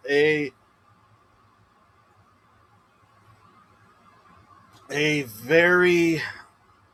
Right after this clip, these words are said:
generous six point five out of ten.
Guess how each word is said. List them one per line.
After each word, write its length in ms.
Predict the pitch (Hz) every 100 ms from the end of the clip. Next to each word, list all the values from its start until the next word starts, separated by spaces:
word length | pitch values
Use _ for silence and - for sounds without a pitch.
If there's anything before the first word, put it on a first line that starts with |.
| _ _ _ _ -
generous 920 | 135 170 175 143 107 - - - - -
six 400 | - 160 156 -
point 340 | - 156 139
five 640 | - 131 127 123 120 - _ _ _ _ _ 113
out 140 | 117
of 120 | 104
ten. 180 | - 101